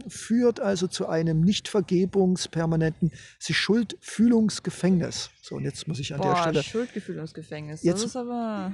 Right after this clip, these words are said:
Speaker 1: jetzt muss ich Schluss machen, weil ich bin jetzt
Speaker 2: <laughs>
Speaker 1: gerade,
Speaker 2: Redest
Speaker 1: äh,
Speaker 2: dich noch in Rage hier.
Speaker 1: kreativ explodiert und
Speaker 2: Super.
Speaker 1: muss jetzt
Speaker 2: Ja,
Speaker 1: dir
Speaker 2: deswegen
Speaker 1: weitergeben.
Speaker 2: nehme ich jetzt mal kurz das
Speaker 1: Ja,
Speaker 2: Wort und führe
Speaker 1: mach
Speaker 2: das
Speaker 1: das,
Speaker 2: mal
Speaker 1: mach
Speaker 2: weiter.
Speaker 1: das, mach das.
Speaker 2: Schuldgefängnis, das ist ein gutes Ding. Und wenn du jetzt von Müttern redest, dann denke ich jetzt mal an meine Mutter und bin einfach mal ein bisschen expliziter.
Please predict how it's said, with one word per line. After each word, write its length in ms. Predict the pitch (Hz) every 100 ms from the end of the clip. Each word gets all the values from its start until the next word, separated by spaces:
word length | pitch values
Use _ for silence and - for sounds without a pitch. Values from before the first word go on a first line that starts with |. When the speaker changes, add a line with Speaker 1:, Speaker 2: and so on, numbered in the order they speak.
| -
Speaker 1:
jetzt 240 | 180 185
muss 160 | 208 190
ich 100 | 180
Schluss 240 | 196 202
machen, 340 | 208 180 185 165
weil 340 | 156 156 156 -
ich 120 | 196
bin 160 | 214 180
jetzt 260 | 170 214
Speaker 2:
<laughs> 0 |
Speaker 1:
gerade, 520 | - 156 170 180 165 156
Speaker 2:
Redest 260 | 190 160 220
Speaker 1:
äh, 20 |
Speaker 2:
dich 60 | 208
noch 120 | 220
in 80 | 196
Rage 380 | 180 180 180 170
hier. 220 | 170 165
Speaker 1:
kreativ 640 | 190 180 170 - 196 208
explodiert 720 | 202 - - 170 165 202 196 180
und 140 | 156
Speaker 2:
Super. 140 | 151 160
Speaker 1:
muss 140 | 160
jetzt 140 | 165 214
Speaker 2:
Ja, 160 | 277
Speaker 1:
dir 60 | 339
Speaker 2:
deswegen 120 | - -
Speaker 1:
weitergeben. 180 | 254 240
Speaker 2:
nehme 220 | 240 247
ich 80 | 240
jetzt 160 | 226
mal 220 | 220 214
kurz 220 | 208 214 -
das 120 | 202
Speaker 1:
Ja, 100 | 220
Speaker 2:
Wort 240 | 175 220 226
und 100 | 180
führe 120 | 220
Speaker 1:
mach 80 | 202
Speaker 2:
das 80 | 180
Speaker 1:
das, 160 | 147
Speaker 2:
mal 60 | -
Speaker 1:
mach 120 | -
Speaker 2:
weiter. 160 | - 143
Speaker 1:
das, 160 | - 147
mach 140 | 170
das. 100 | 165
Speaker 2:
Schuldgefängnis, 680 | 233 254 247 233 233 226 220
das 140 | 208 202
ist 80 |
ein 80 | 196
gutes 340 | 190 196 196 -
Ding. 220 | 180 208
Und 80 | 185
wenn 120 | 175
du 60 |
jetzt 120 | 165 -
von 140 | 175
Müttern 300 | 190 233 196
redest, 380 | 180 180 180 -
dann 140 | 170
denke 220 | 165 175
ich 60 | 180
jetzt 180 | 160 -
mal 60 | -
an 60 |
meine 260 | 170 196 247
Mutter 320 | 220 254 262
und 100 | 202
bin 100 | 180
einfach 180 | 180 175
mal 80 | 170
ein 60 |
bisschen 200 | 165 -
expliziter. 680 | 196 - - - 190 226 220